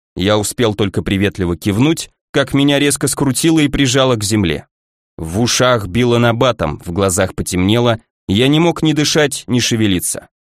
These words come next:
Меня словно придавила гигантская плита, грозя превратить в лепешку. Степан пытался докричаться, и я даже отлично его слышал. Но мозг отказывался работать правильно, смысл звуков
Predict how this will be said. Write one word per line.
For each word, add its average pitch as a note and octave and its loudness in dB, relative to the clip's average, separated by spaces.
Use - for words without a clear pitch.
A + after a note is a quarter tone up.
Меня A#2 2
словно B2+ 0
придавила B2+ 2
гигантская A#2+ 0
плита, B2 0
грозя F#2 0
превратить F2 -2
в F2+ -4
лепешку. F2 -4
Степан D#3+ 0
пытался D3+ -2
докричаться, B2+ 0
и A#2 2
я A2 2
даже A2 2
отлично A2+ -2
его A2 2
слышал. A2+ -4
Но A#2 2
мозг E3 0
отказывался D3+ 0
работать C#3 0
правильно, B2+ 0
смысл D3+ 0
звуков D#3 -2